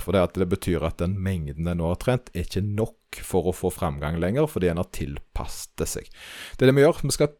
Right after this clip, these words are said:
tilpasse oss det å bli bedre, på en måte. Eh, men,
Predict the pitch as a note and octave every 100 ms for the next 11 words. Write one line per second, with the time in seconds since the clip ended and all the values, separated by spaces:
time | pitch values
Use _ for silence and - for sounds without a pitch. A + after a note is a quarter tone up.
0 | - B2+ G#2 - G#2+ G#2+ G3 B3 - -
1 | - - - - - - - G#2+ G#2+ A2
2 | G2 F2 D2+ B1 C2+ F#2+ F#2 - F#2 F2+
3 | D#2+ G2 - - _ _ _ - - _
4 | _ _ _ - E2+ E2+ E2+ - - -
5 | A#2 D#3 G3